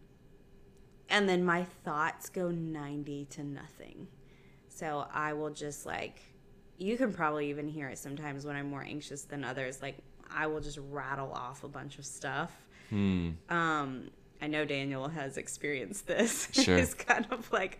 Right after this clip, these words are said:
Speaker 1: "All right, what's going on?" Um, because I get very, like,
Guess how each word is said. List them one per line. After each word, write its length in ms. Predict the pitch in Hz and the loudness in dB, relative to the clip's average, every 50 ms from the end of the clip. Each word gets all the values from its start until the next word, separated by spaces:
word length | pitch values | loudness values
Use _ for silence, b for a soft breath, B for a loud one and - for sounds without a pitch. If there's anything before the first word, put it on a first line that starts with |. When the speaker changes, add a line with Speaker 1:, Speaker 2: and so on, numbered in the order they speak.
| - | 2
Speaker 1:
"All 80 | - 185 | 4 6
right, 220 | 180 160 143 - | 6 6 4 2
what's 160 | - 170 165 - | 0 -2 0 0
going 180 | 170 160 151 | 0 0 2
on?" 180 | 143 113 90 - B B B B B B B B B | 2 0 -2 -2 B B B B B B B B B
Um, 600 | - 190 202 190 180 170 160 147 139 135 - - - - - - - - - - - - - - - - - - - - - - - - - - - - - - | 6 8 8 10 8 8 6 2 0 -4 -6 -8 -12 -18 -20 -20 -20 -20 -20 -20 -20 -20 -20 -20 -20 -20 -20 -20 -20 -20 -20 -20 -20 -20 -20 -20 -20 -12 -8 0
because 400 | 170 180 175 175 180 175 160 151 | 2 2 2 2 2 0 2 4
I 200 | 160 147 143 139 | 6 6 4 4
get 420 | 135 139 - 151 - - - - - | 2 -2 -4 -4 -4 -4 -8 -8 -4
very, 380 | 165 143 143 143 139 139 139 | -2 -2 0 0 -2 -2 -4
like, 480 | 135 - 82 90 - - - - - - | -4 -4 -4 -4 -4 -4 -6 -10 -16 -20